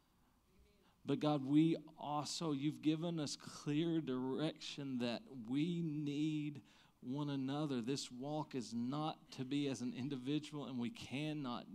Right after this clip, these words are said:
do it alone. God, show us who and how we love, because this is how we reach the community. If we wanna grow the, the, if we wanna reach people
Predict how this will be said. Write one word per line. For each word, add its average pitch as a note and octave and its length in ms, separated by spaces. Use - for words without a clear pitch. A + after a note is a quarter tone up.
do D3 260
it D3+ 120
alone. C3 640
God, C3+ 200
show C3 680
us - 220
who C#3 380
and G2+ 160
how B2 280
we B2 120
love, B2+ 140
because A2+ 340
this E3+ 320
is F#3 120
how D#3+ 280
we D3+ 180
reach C#3+ 500
the B2 80
community. C#3 300
If C3+ 60
we E3 80
wanna F3+ 240
grow B2 460
the, A#2+ 260
the, B2 160
if C3+ 120
we E3 60
wanna F3 180
reach C#3+ 360
people D3+ 420